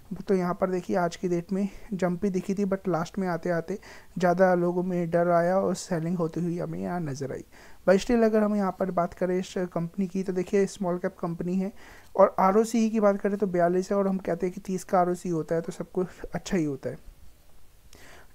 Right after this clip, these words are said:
रे-, यहाँ के sales की बात करें तो देखिए continuously sales में आपको jump भी दिखाई देगी। अ, यहाँ पर अब दो जू-, जुलाई, जून दो हज़ार उन्नीस में वन सिक्सटी फ़ाइव करोड़ रुपीज़ की थी,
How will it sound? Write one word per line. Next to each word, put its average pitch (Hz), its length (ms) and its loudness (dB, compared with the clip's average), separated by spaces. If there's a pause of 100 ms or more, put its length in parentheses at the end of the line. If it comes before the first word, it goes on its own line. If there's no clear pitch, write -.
(340)
रे-, 185 640 4 (160)
यहाँ 185 220 0
के 202 80 0
sales 202 300 2
की 226 100 0
बात 208 200 6
करें 208 220 0
तो 214 100 2
देखिए 202 260 0
continuously 190 640 -2
sales 190 340 -4
में 185 100 -2
आपको 170 320 -2
jump 165 260 -4
भी 196 80 -2
दिखाई 180 280 -4
देगी। 180 320 -4 (460)
अ, - 20 -2
यहाँ 160 400 -2
पर 170 120 -2
अब 165 120 0
दो 165 160 0
जू-, 165 120 -6
जुलाई, 170 520 0
जून 175 260 -2
दो 165 100 -2
हज़ार 170 160 0
उन्नीस 160 280 -4
में 160 100 -4
वन 156 180 -2
सिक्सटी 185 300 -6
फ़ाइव 180 360 0
करोड़ 180 300 0
रुपीज़ 185 320 -4
की 190 120 -4
थी, 196 200 -4